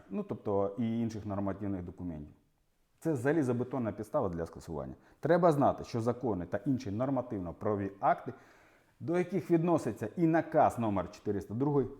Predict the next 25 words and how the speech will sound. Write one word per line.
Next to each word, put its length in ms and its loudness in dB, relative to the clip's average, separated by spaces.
не 280 4
мають 400 8
зворотної 480 2
дії 240 0
в 40 -4
часі, 340 -6
крім 320 6
випадків, 640 2
коли 200 4
вони 220 4
пом'якшують 680 0
становище. 560 -2
Закріплений 840 0
в 40 -20
Конституції 600 -2
принцип 560 0
незворотності 1000 4
дії 200 0
закону 420 -4
та 160 -2
нормативного 640 0
правового 680 0
акту 340 -6
в 100 -20
часі 440 2